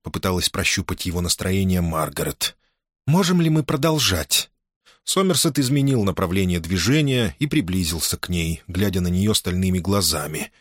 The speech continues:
а потом взял ее холодные руки в свои, не менее холодные. «Миледи, Лондон находится очень далеко от нас. Уорик погиб уже три дня назад,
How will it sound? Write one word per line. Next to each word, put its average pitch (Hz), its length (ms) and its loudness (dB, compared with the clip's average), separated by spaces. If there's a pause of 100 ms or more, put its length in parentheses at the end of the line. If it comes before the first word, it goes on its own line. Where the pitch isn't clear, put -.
(200)
а 131 80 -2
потом 160 220 0
взял 123 340 2
ее 113 320 4
холодные 127 560 0
руки 117 280 0
в - 80 0
свои, 104 440 0
не 82 140 0
менее 95 320 2
холодные. 78 800 -4 (760)
«Миледи, 87 680 0 (420)
Лондон 107 680 0 (160)
находится 131 580 0
очень 127 340 0
далеко 135 500 0
от 107 140 -2
нас. 85 480 -2 (300)
Уорик 113 420 -2
погиб 110 360 0
уже 110 180 2
три 113 220 0
дня 107 260 0
назад, 107 640 -2